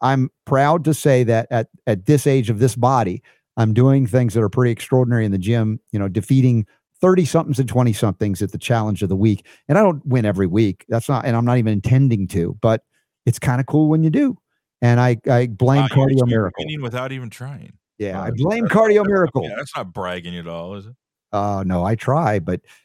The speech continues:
Speaker 1: uh, there are certain things where I'm like, "No, you,
Speaker 2: I
Speaker 1: you're
Speaker 2: didn't
Speaker 1: gonna
Speaker 2: even
Speaker 1: win
Speaker 2: go
Speaker 1: that
Speaker 2: to
Speaker 1: one."
Speaker 2: the gym this week, and I still won.
Speaker 1: Yeah, exactly. <laughs>
Speaker 2: Wow.
Speaker 1: Well,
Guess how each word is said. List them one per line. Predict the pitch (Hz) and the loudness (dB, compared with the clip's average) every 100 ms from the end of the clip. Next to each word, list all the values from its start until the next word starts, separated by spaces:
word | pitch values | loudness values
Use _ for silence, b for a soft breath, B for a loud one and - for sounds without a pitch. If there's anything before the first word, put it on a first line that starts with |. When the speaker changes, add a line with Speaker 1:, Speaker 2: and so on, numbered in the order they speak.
| _ - | _ -6
Speaker 1:
uh, | 95 92 - | -4 -4 -4
there | 110 | 0
are | 110 | 0
certain | - 143 131 | 2 2 2
things | 120 120 107 | 0 0 0
where | 104 | -2
I'm | 101 | 0
like, | 98 90 | -4 -4
"No, | - 110 113 113 98 | -6 -4 -2 -2 -2
you, | 117 131 | -4 -4
Speaker 2:
I | 185 | -2
Speaker 1:
you're | |
Speaker 2:
didn't | 170 | 0
Speaker 1:
gonna | 110 | 0
Speaker 2:
even | |
Speaker 1:
win | 101 90 | 0 -2
Speaker 2:
go | 143 | -4
Speaker 1:
that | |
Speaker 2:
to | 160 | -6
Speaker 1:
one." | |
Speaker 2:
the | 160 117 | -10 -10
gym | 127 95 | -10 -10
this | 85 - | -12 -14
week, | 80 78 | -16 -16
and | 85 | -14
I | 110 | -14
still | - 98 82 | -14 -18 -20
won. | 71 67 _ _ _ _ - | -20 _ _ _ _ _ -6
Speaker 1:
Yeah, | 113 107 62 - | -2 -2 -4 -14
exactly. | _ 104 90 - 71 | _ -4 -4 -6 -12
<laughs> | - | -10
Speaker 2:
Wow. | - - - - - - - _ _ _ _ _ - 120 | -10 -8 -6 -6 -6 -16 -18 _ _ _ _ _ -14 -4
Speaker 1:
Well, | 143 165 143 | 2 2 2